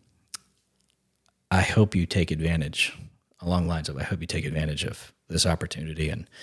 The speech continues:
you know, I hope I don't have to see you again in my courtroom," along those lines. And I remember I, I, I left and I'd made one buddy while I was in there. And it was, like, a guy, and I was sitting with this guy in general population.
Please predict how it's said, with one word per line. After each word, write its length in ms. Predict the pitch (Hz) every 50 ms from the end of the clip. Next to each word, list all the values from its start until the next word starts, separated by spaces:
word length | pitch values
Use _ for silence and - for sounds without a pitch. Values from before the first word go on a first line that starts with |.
| - - - - - - - - - _
you 100 | - 87
know, 80 | 78 76
I 60 | 76
hope 220 | - - 85 80 82
I 40 |
don't 240 | 80 82 82 78 - _ _ -
have 180 | - 82 - -
to 60 | -
see 180 | - - -
you 80 | 82 80
again 240 | 78 76 78 78 73
in 100 | - -
my 80 | - -
courtroom," 420 | - - - - - - - - - - - - - _ _ - - - _ _ _ _ _ _ _ _ _ _ _ _ _ - -
along 200 | 87 85 82 71
those 160 | - - -
lines. 160 | - - -
And 80 | 87 87
I 40 |
remember 300 | 90 87 87 87 80 80
I, 360 | 78 76 76 76 - - - -
I, 40 | - _ - -
I 40 | 78 78
left 460 | 78 80 80 78 - - - - -
and 260 | - 69 73 78 - _ _ - - - - - - - -
I'd 120 | 98 90
made 160 | 98 98 87
one 240 | 90 92 90 92 85
buddy 280 | 80 85 80 73 65 -
while 180 | 80 - -
I 40 | -
was 120 | - -
in 120 | - - -
there. 220 | - - - - - - -
And 100 | - 87
it 20 |
was, 140 | 85 82 -
like, 120 | 92 80 85
a 60 | 82
guy, 260 | 85 87 85 85 82
and 120 | 82 80
I 220 | 82 80 78 85 - _ _ _ - _ _ _ -
was 120 | 92 90
sitting 300 | - - 127 117 110 90
with 100 | 85 80
this 180 | - 76 - -
guy 200 | - 78 78 78
in 160 | 78 78 80
general 240 | 80 85 80 78 78
population. 680 | - 82 78 78 - 71 69 73 73 - - 73 -